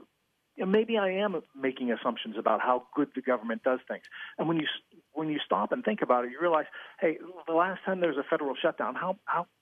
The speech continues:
badly did, did that affect you? What did that actually mean to you in your life?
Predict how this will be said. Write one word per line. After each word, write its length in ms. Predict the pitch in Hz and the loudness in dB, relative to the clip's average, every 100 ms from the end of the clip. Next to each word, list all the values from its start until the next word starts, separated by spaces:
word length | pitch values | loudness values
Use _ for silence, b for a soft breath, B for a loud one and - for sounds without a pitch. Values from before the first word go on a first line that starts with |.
| _ | _
badly 320 | 175 175 170 | 0 2 0
did, 160 | 175 170 _ _ - | 0 -2 _ _ -2
did 100 | 156 | 2
that 160 | 151 | 2
affect 300 | 147 - 151 - | 0 -6 -8 -10
you? 100 | - _ _ _ _ _ _ _ _ _ - | -12 _ _ _ _ _ _ _ _ _ 2
What 140 | 202 | 2
did 140 | 196 175 | 4 2
that 160 | 170 | 2
actually 420 | 156 156 - 139 | 0 -2 -6 -6
mean 320 | 131 139 175 170 | -6 -4 -6 -8
to 60 | 127 | -6
you 180 | 117 117 | -2 -2
in 80 | 117 | 0
your 140 | 117 | 2
life? 220 | 147 - | 2 2